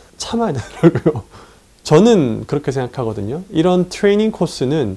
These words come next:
트레이너가 트레이니에게 일방적으로 지식을 전달하는 과정이 아니에요. 수술은 그래서는 안 된다고 봐요. 누가 더 높고 낮고 이런 거 없이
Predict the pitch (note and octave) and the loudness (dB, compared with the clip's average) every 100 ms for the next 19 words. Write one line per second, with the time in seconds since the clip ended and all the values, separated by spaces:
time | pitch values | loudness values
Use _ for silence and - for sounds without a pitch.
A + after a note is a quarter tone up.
0 | - - - A3 A#3+ G#3+ B2+ A#2+ - G3 | -10 -4 4 6 6 4 4 0 0 4
1 | F#3+ G3+ G#3+ D3 D3 G3+ A#3 D4 C#4 A#3+ | 4 4 4 2 0 0 0 2 2 2
2 | F#3+ E3+ F#3 F3+ D#3+ D3+ D3 D3 C3+ B2+ | 0 0 -2 0 -2 0 -2 -2 -2 -4
3 | A#2+ A2 A#2+ C#3+ A#2 G#2+ C3 D3+ F#2+ G2 | -6 -6 -4 -4 -4 -2 -2 -2 -4 -8
4 | _ _ - D4+ C#4+ A3+ D3+ C3+ C3 D#3+ | _ _ -2 0 2 2 0 -2 -4 -6
5 | G2 A2+ A2+ G2 - - A2+ A2+ _ _ | -6 -6 -8 -10 -14 -20 -20 -20 _ _
6 | - C3+ D#3+ D#3 C#3+ C3 F#3+ - - E3 | -4 2 4 4 4 4 4 2 2 2
7 | A#2+ C#3 D#3 E3 D3+ A2 C#3 - B2 | 2 -2 -2 -2 -2 -2 -2 -2 -4